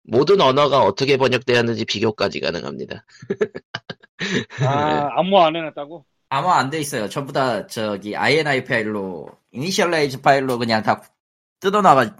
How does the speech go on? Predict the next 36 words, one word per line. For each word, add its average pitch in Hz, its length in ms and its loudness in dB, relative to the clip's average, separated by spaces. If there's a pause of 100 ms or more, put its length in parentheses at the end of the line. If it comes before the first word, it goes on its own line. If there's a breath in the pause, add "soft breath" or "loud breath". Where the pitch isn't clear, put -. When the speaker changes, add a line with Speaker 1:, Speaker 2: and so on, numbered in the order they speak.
Speaker 3:
저, 117 160 -2
해놔가지고 120 960 0 (300 soft breath)
이거 127 120 -10
고칠 147 280 -6
수 - 120 -10
있더라고요, 190 540 -2
전부 220 180 -8
Speaker 2:
일부러 208 200 -6
Speaker 3:
다. 180 40 -12
Speaker 2:
그럴래나? 151 1300 -8 (680)
Speaker 3:
에? - 180 -14 (400)
Speaker 2:
일부러 107 460 -8
그럴래나? 127 420 -6 (460)
Speaker 3:
아, 233 720 -4
일부 233 500 -8
이제 208 240 -6
몇몇에서 185 960 -8
이제 147 260 -12
그걸 151 320 -12
했을 196 400 -10
때, 143 380 -8
게임을 196 380 -6
했을 180 320 -12
때 135 360 -6
뭐 117 260 -8
하는 196 340 -8
경우가 175 300 -6
있긴 151 280 -12
한데 165 240 -12
보통은 190 340 -10
아이엔아이는 160 560 -4
Speaker 2:
아니, 139 120 -4
그게 156 120 2
Speaker 3:
안 143 100 4
Speaker 2:
아니라 147 220 0
Speaker 3:
놔두죠. 127 300 -2